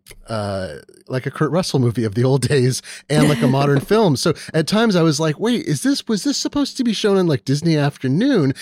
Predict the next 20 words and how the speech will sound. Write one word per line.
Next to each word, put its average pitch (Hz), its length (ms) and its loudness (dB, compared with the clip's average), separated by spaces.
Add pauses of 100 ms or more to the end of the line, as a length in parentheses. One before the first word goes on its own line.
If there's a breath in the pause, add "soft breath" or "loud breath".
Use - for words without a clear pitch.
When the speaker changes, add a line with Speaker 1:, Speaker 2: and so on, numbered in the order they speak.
(140 loud breath)
Speaker 1:
And 185 80 0
then 220 80 2
you're 226 80 0
like, 208 140 0
"No." 254 340 0
And 233 80 2
then 240 60 -2
it 262 100 -6
kind 269 140 -2
of 233 80 0
morphs 202 360 -2
back 185 240 -2
into 180 160 2
a 156 40 -2
film, 208 340 0 (280 loud breath)
but 170 100 0
I 180 80 2
don't 240 420 -4
feel 214 400 -2
that 165 360 -2